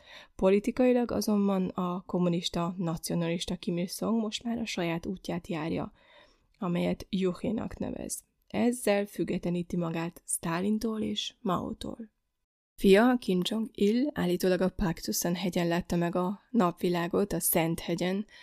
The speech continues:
amely egyébként egy kialudt vulkán, és ahol több mint négyezer évvel ezelőtt az első koreai királyság isteni alapítója, egy Dangu nevű félisten született.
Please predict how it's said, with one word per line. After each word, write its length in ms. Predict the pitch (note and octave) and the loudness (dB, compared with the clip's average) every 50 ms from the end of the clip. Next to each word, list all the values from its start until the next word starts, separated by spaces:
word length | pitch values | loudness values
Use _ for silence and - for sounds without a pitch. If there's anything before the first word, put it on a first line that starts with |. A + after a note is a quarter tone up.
| - - - - _ | -20 -20 -20 -14 _
amely 360 | - E3+ E3+ E3+ F3 F3 - - | -6 -4 -2 -2 -2 -2 -2 -2
egyébként 560 | - E3 F3 E3 - - - F3 E3+ E3+ - | -2 -2 -2 -4 -4 -2 -2 -2 -2 -4 -6
egy 120 | - - | -10 -16
kialudt 380 | - - - - G3+ G#3+ G#3+ - | -8 -4 -4 -2 -2 -4 -4 -4
vulkán, 580 | A#3+ A#3 G3 F#3+ F#3+ - G3 F3+ G3+ A3+ A#3 - - - - - - | -2 0 0 0 0 -2 -2 0 2 2 0 0 -6 -16 -20 -20 -10
és 120 | _ - - | _ -2 0
ahol 200 | F3+ F3+ F3+ F3+ | 2 2 2 2
több 180 | - - G#3 | 2 2 2
mint 180 | F3+ F3 F3 G3 | 2 2 2 4
négyezer 460 | G#3 F#3 F#3 E3+ F3+ F3 - F3 E3+ | 4 4 4 4 2 2 0 0 0
évvel 280 | D#3 F3 F3+ E3+ E3+ D#3+ | 0 0 0 0 0 2
ezelőtt 400 | D3+ F3 E3+ F3 E3 F3 F3+ - | 0 0 2 2 0 0 0 0
az 140 | F3+ F3 - | 0 0 0
első 520 | - F3+ G3 G#3+ G#3 - - F3 F#3+ - | 2 4 4 4 4 2 0 0 0 -2
koreai 460 | - - G3 F#3 F#3+ F#3 F3+ F3 F3 E3+ | -2 -2 0 2 2 2 2 2 0 -2
királyság 640 | - - F#3 F3 E3+ F3+ - - - F3+ F3+ - - | -2 -2 -2 0 0 0 0 0 0 0 -4 -2 0
isteni 420 | - G#3 - - - F#3 E3+ E3+ | 0 0 2 2 0 0 0 0
alapítója, 760 | - E3+ E3+ F3 F3 - - F#3 F#3+ - - F#3+ F3+ F#3 F#3+ G#3 | 0 0 -2 -2 -2 -4 -4 -4 -4 -2 -2 -2 -2 0 0 0
egy 240 | G3+ F#3+ F3+ F3 - | -2 -2 -2 -4 -4
Dangu 480 | - - E3 E3+ E3+ F3 - G3+ G#3 G3 | -4 -2 -2 0 -2 -2 -2 -2 0 0
nevű 300 | F3+ E3+ E3+ F3+ F#3 F#3 | 0 0 0 0 0 0
félisten 640 | F#3+ - - E3 G#2+ - - - - - F#3 F3 F3 | 0 -2 -2 -2 -2 -2 -4 -8 -6 -6 -4 -2 -2
született. 680 | - - F3 - - - - - - - _ - - | -2 -2 -2 -4 -4 -6 -6 -8 -10 -10 _ -20 -20